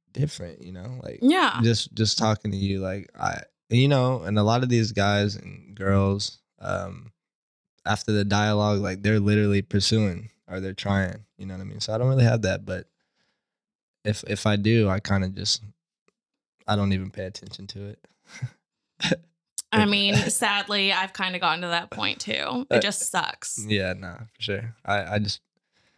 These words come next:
Speaker 1: again, I'm only, like, focused on the people like yourself, like him, Paul in there. Like,
Speaker 2: Mm-hmm.
Speaker 1: just the people that's just driven and,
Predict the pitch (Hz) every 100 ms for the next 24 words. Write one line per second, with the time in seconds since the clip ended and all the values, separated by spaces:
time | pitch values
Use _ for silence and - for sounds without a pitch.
0 | _ _ _ - 104 101 98 101 101 101
1 | 98 95 98 - 98 101 - 98 98 98
2 | 98 98 104 98 - 98 98 101 - -
3 | - 107 104 101 101 107 139 _ _ _
4 | _ _ _ - 101 98 98 98 98 104
5 | 107 104 95 98 107 - 104 107 101 95
6 | 95 - 104 - 104 101 98 104 98 98
7 | 92 90